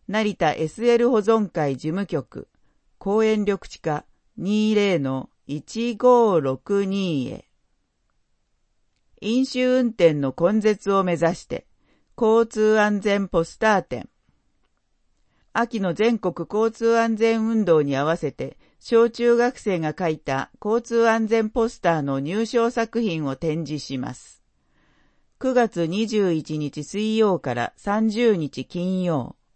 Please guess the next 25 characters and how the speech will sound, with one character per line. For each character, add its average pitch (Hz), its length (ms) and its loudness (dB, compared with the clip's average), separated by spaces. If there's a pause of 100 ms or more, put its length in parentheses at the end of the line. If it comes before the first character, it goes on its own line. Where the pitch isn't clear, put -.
(720)
イ 190 160 0
オ 254 160 6
ン 262 120 2
モ 262 200 2
ー - 20 2
ル 175 120 0
成 185 280 -2
田 135 140 0
一 143 180 -6 (100)
階 165 360 0 (100)
野 165 180 -2
島 214 380 0
前。 165 400 -2 (880)
詳 208 240 0
し - 120 -10
く 170 160 0
は 147 240 0 (180)
交 220 220 0
通 208 340 0
防 185 240 4
犯 165 280 -4
課 147 320 -4 (440)
二 214 380 0
零 208 260 4
の 131 360 -4